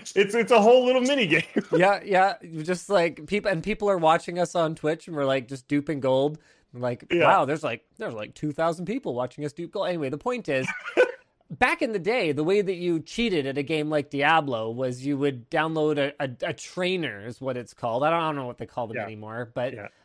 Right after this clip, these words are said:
Speaker 2: uh, or, like, a, and I think, uh, they would include a character editor, and so you could just go and you could edit your character. Um, and it was software that had to run on the computer at the same time. So obviously, one of the things that anti-cheat looks for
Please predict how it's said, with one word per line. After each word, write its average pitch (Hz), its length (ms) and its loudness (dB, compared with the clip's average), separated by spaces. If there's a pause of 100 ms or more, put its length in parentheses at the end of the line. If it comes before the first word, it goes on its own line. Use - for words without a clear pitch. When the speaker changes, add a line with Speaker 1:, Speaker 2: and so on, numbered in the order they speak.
(120)
Speaker 2:
uh, 139 100 -2
or, 165 200 0
like, 151 160 0
a, 147 120 -2 (140)
and 151 80 -4
I 151 80 -2
think, 156 240 -8 (100)
uh, 160 200 4
they 160 160 0
would 151 120 -2
include 156 300 -4
a 143 60 -4
character 165 520 -2
editor, 113 480 -4
and 117 200 -10
so - 100 -12
you 131 160 -6
could 131 160 -8
just 135 220 -10
go 143 180 2
and 135 160 -4
you 120 60 -10
could 127 260 -10
edit 160 240 -6
your 131 140 -6
character. 127 640 -6 (640)
Um, 131 640 2 (220)
and 160 180 -4
it 180 100 -4
was 175 240 0
software 160 720 0
that 139 160 -6
had 165 280 -2
to 160 100 -4
run 139 540 -4 (220)
on 190 340 0
the 165 80 -4
computer 151 580 -4
at 151 240 -4
the 143 60 -8
same 123 280 -8
time. 214 320 -6
So 143 140 -6
obviously, 147 640 -2
one 143 160 -8
of 135 80 -8
the 131 80 -6
things 147 300 -8
that 131 120 -8
anti-cheat 135 480 -8
looks 214 200 -8
for 143 340 -2